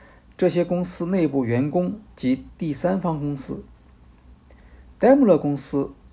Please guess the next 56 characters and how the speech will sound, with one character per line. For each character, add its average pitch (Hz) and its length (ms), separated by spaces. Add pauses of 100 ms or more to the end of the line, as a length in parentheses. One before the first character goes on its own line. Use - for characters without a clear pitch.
(200)
我 127 100
们 120 120
都 135 120
知 135 100
道 135 160
是 147 160
一 139 80
家 135 160
德 139 220
国 208 120
公 - 200
司， - 240 (560)
但 208 160
是 180 100
它 208 140
在 208 120
美 135 200
国 - 180
发 180 220
行 185 200
股 - 160
票， - 360 (720)
受 160 340
美 131 180
国 135 160
证 147 320
券 139 240
交 175 240
易 156 180
委 120 160
员 - 200
会 180 160
的 127 100
监 135 280
管， - 120 (480)
因 160 160
此 - 240 (140)
也 120 180
受 143 240
到 135 300 (600)
F 143 280
C - 380 (180)
P - 300
A 143 120
的 135 120
管 - 260
制。 120 200 (920)
该 233 180
法 - 280 (140)
还 - 180
将 202 340
国 214 220
有 190 120
企 - 280
业 120 80
的 113 100